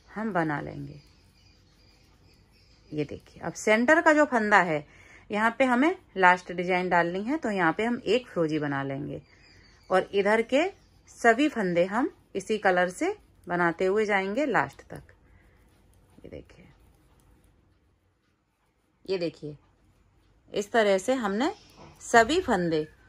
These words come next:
येलो से बना लिए हैं। यहाँ तक पूरी रो ये बना लेंगे हम। और देखिए ये वाला फंदा एक है मेरे पास, अगली रो में हम तीन करेंगे,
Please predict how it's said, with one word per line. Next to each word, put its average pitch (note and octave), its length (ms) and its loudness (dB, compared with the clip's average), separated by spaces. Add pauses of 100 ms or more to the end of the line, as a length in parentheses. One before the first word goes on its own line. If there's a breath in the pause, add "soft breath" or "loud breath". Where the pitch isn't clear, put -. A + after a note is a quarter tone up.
(320)
येलो G3 320 4
से C4+ 160 2
बना E3+ 300 4
लिए D3 340 -2
हैं। D4 280 -2 (280)
यहाँ E3+ 260 2
तक A#3+ 220 2
पूरी B3+ 300 4
रो G3 240 6
ये F3 160 2
बना E3 240 4
लेंगे E3+ 320 2
हम। B3+ 240 0 (480 loud breath)
और A3+ 120 8
देखिए G#3 400 2
ये A#3 260 6
वाला C4+ 240 8
फंदा C4 380 4 (240)
एक A3+ 260 2
है D#3+ 200 -2
मेरे D3 220 -6
पास, - 340 -8 (480 soft breath)
अगली A#3+ 360 6
रो A#3 160 10
में B3 120 4
हम C4 220 4
तीन G#3+ 280 -2
करेंगे, A3 500 2